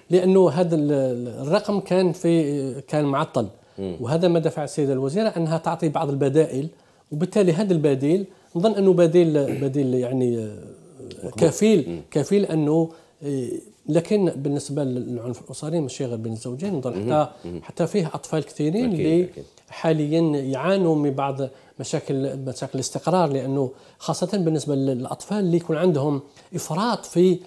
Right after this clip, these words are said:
Speaker 1: في الحركية.
Speaker 2: مهم.
Speaker 1: وهذا ما، مي-، هذا الإفراط في الحركية لما ما يوجدش،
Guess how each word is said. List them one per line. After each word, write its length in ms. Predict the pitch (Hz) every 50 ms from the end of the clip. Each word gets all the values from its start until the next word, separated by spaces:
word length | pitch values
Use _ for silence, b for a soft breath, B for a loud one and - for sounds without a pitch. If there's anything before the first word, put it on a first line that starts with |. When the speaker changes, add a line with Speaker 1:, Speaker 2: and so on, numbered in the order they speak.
| B B B
Speaker 1:
في 140 | - - 160
الحركية. 720 | 143 - - - 151 143 143 - - 175 170 143 127 107 - -
Speaker 2:
مهم. 240 | 85 87 92 90 - -
Speaker 1:
وهذا 240 | - 117 131 139 143
ما، 160 | 139 143 131
مي-، 480 | 131 143 143 127 - - 123 - - 135
هذا 160 | 156 170 196
الإفراط 300 | 180 170 - - 170 165
في 60 | -
الحركية 540 | 160 - - 156 151 147 - 202 202 180 165
لما 220 | 160 170 170 160
ما 120 | 156 160 156
يوجدش، 560 | 151 147 147 147 151 240 233 - - -